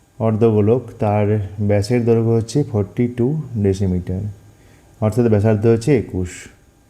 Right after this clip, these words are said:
এর ওপরের তল, অর্থাৎ বক্র যে তল আছে, সেই তলটিকে আমাদের রং করতে হবে। তাহলে তার যে কত এরিয়া, তার ক্ষেত্রফল,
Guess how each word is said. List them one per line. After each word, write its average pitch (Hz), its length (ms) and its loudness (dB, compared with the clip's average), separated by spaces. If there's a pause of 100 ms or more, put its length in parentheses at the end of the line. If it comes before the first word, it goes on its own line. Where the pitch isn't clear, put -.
(420)
এর 117 180 4
ওপরের 117 420 4
তল, 95 240 2
অর্থাৎ 120 300 0
বক্র 107 560 0
যে 110 120 0
তল 107 260 2
আছে, 123 400 -2
সেই 113 260 -2
তলটিকে 104 600 0
আমাদের 127 280 0
রং 98 240 0
করতে 95 300 -4
হবে। 92 220 -2 (840)
তাহলে 117 220 4 (240)
তার 117 160 2
যে 120 160 2
কত 117 160 0
এরিয়া, 110 640 2
তার 110 140 -4
ক্ষেত্রফল, 110 800 -2